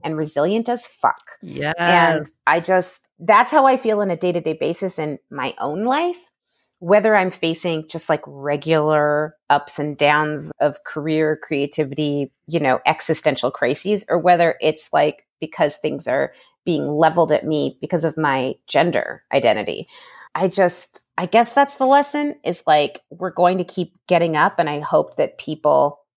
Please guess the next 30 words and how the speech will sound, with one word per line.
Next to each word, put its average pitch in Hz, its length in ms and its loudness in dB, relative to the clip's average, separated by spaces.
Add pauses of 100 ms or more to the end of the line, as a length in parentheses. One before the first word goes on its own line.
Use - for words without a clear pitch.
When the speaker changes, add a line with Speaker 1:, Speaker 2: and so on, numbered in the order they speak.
(360)
Speaker 1:
are 190 120 4
really 175 480 0
engaged 170 680 -2
right 208 160 2
now 202 280 2
politically. 202 920 -2
I - 60 -6
think 185 260 -6
that - 200 0
there's 170 180 -6
no 165 200 -4
sidelines. 151 960 0 (280)
You 170 80 -2
know, 160 240 4
there's 170 220 -4
this 175 200 -4
joke, 165 380 2
like, 143 180 -2
when 151 160 -6
you're 156 140 -4
on 151 100 -4
a 139 60 -6
dating 143 400 -2
app, 165 240 0
I'm 160 160 -2
not 120 160 -2
on 98 180 -2
them 104 160 -8
anymore, 78 580 -8
but 139 140 4